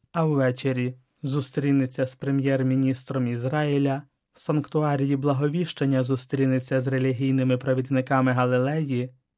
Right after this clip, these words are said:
відвідає місце Благовіщення та помолиться вечірню з духовенством та членами церковних рухів.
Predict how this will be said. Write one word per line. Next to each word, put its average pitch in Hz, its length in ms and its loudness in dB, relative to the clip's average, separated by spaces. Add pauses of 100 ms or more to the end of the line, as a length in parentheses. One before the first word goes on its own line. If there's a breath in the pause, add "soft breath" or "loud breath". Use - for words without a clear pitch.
(120)
відвідає 131 640 0
місце 131 420 0
Благовіщення 131 920 0 (140)
та 131 120 -4
помолиться 131 680 0
вечірню 131 840 -2
з 135 120 -6
духовенством 131 840 0
та 127 140 0
членами 170 600 -2
церковних 127 720 -2
рухів. 127 520 0